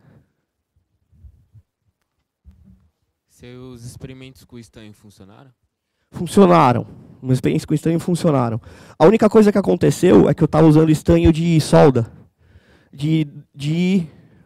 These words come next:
Speaker 2: um ponto cinco milímetros. E ele tem o fluxo. Nesse, nesse fio de estanho, né, de solda, tem o fluxo, que é um, como se fosse uma resina que vai dentro do fio de solda, que a hora que você encosta no calor, ele prepara a superfície pra solda aderir.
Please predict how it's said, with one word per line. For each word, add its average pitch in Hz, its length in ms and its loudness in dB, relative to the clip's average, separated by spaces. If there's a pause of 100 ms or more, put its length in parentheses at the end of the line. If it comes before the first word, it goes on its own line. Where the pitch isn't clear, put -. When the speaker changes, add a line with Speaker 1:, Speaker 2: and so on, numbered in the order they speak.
Speaker 2:
um 226 160 0
ponto 214 320 0
cinco 185 320 -6
milímetros. 170 680 -6 (280)
E 180 60 -8
ele 190 100 2
tem 208 200 -2
o - 20 2
fluxo. - 540 0 (1200)
Nesse, 151 360 -2
nesse 151 280 -4
fio 156 220 0
de 139 80 -8
estanho, 180 400 -2
né, 156 120 -2
de 135 100 -6
solda, 165 280 -2
tem 175 140 -6
o 202 40 -2
fluxo, 180 540 -2
que - 140 -12
é 165 140 -2
um, 180 200 -6
como - 160 -4
se - 60 -6
fosse 196 140 -2
uma 240 120 -2
resina 180 420 0
que - 100 -14
vai 156 120 -2
dentro 202 340 -4
do 185 100 2
fio 175 180 -2
de - 80 -12
solda, 180 400 2 (300)
que - 80 -14
a 165 40 -6
hora 175 80 -4
que - 80 -14
você 180 200 0
encosta 180 440 0
no 165 120 0
calor, 151 460 2 (520)
ele 165 220 2
prepara 175 440 0
a - 20 0
superfície 175 560 -2
pra 170 180 -4
solda 165 260 -6
aderir. 160 360 -6